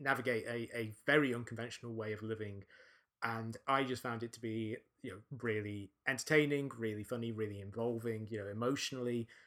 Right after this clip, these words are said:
just, like, very compelling. I think that, um, Tori Peters does a wonderful job of drawing these characters and making them feel very real and kind of, like, particularly articulating their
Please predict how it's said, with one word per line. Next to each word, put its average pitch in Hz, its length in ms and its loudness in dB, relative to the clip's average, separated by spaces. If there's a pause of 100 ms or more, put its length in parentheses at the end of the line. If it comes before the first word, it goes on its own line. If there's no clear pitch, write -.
(200)
just, 110 120 -6
like, 107 140 0
very 110 240 0
compelling. 113 680 -2
I 107 40 -4
think 107 300 -6 (100)
that, 110 320 -4 (100)
um, 107 400 -6
Tori 113 200 -2
Peters 113 320 -8
does 107 140 -6
a 107 40 -6
wonderful 110 360 -6
job 101 300 -8
of 107 220 -8 (140)
drawing 113 560 0 (580)
these 113 240 -4
characters 120 640 0
and 110 180 -2
making 110 300 -6
them 107 140 -6
feel 107 340 -6
very 104 240 -6 (100)
real 139 440 6
and 107 120 -2
kind 110 280 -4
of, 107 140 -12
like, 101 220 -6 (300)
particularly 113 400 -2
articulating 104 920 -6 (680)
their 104 360 -4